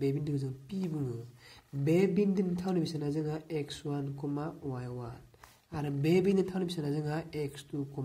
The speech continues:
वाइ टु आरो बिसोरनि जा बिन्दो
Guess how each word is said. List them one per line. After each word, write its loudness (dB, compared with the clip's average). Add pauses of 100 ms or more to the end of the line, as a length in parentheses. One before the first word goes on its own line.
(680)
वाइ -6 (140)
टु -8 (640)
आरो 4 (100)
बिसोरनि 2
जा 4 (240)
बिन्दो 6